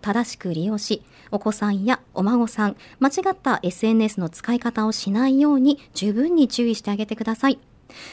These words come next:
さあ、エスエヌエス、便利なものなんですが、怖いものでもあるな、改めて感じていますが、あの、今日は鈴木さん、さらにお知らせがあると。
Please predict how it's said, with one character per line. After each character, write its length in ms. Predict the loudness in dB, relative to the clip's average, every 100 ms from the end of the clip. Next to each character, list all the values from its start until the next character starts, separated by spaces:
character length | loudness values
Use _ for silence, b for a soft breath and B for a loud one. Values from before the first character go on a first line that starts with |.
| B
さ 160 | -10 -8
あ、 60 | -6
エ 60 |
ス 180 | -6 -2
エ 80 | 0
ヌ 80 | 0
エ 60 |
ス、 240 | -2 -6 -4
便 300 | -4 -2 -2
利 80 | 0
な 100 | 0
も 140 | 2
の 80 | 2
な 120 | 4
ん 60 | 2
で 80 |
す 140 | 2 2
が、 120 | 0
怖 300 | 0 0 2
い 60 | 0
も 160 | 0
の 100 | 0
で 100 | 2
も 160 | 2 2
あ 60 |
る 100 | 2
な、 180 | 2 2
改 280 | 2 0 0
め 120 | -2
て 180 | -2 -4
感 180 | 0 -2
じ 100 | -2
て 100 | -2
い 60 | 0
ま 100 | 0
す 160 | -4
が、 240 | -4 -2 -2 B B B
あ 100 | 2
の、 220 | 4 4
今 0 |
日 80 | 2
は 100 | 2
鈴 240 | 0 -4
木 80 | 0
さ 80 | 0
ん、 60 |
さ 120 | 2 4
ら 100 | 2
に 100 | 2
お 80 | -4
知 160 | -2 -2
ら 100 | 0
せ 140 | 2
が 120 | 2
あ 40 | 2
る 80 | 0
と。 200 | -8